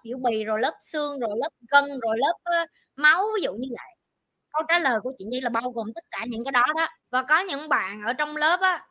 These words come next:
họ sợ đặt câu hỏi cho chị. Bởi vì cái câu họ hỏi thiệt ra cũng không phải cái câu họ muốn hỏi luôn.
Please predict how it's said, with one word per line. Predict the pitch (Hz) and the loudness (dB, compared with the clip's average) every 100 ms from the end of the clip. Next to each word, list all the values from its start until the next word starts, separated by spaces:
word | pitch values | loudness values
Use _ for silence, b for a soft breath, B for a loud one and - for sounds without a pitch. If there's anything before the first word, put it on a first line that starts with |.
| _ | _
họ | 233 | -2
sợ | 233 - 302 220 240 | -2 4 4 4 4
đặt | 226 - | 4 6
câu | 277 277 | 4 6
hỏi | 196 208 | 4 2
cho | 302 294 | -4 -8
chị. | 190 117 123 - | -10 -10 -14 0
Bởi | 285 | 0
vì | 320 | 0
cái | 359 359 | -4 4
câu | 339 302 | 6 6
họ | 233 196 | 4 2
hỏi | 196 226 330 | 0 0 -2
thiệt | 277 226 | -2 0
ra | 240 254 | 4 4
cũng | 254 262 | 2 -6
không | 285 | -6
phải | 202 214 | -6 -6
cái | 311 | -2
câu | 262 233 | 2 2
họ | 196 170 | 0 -6
muốn | 269 | -10
hỏi | 277 165 254 | -10 -10 -8
luôn. | 240 | -10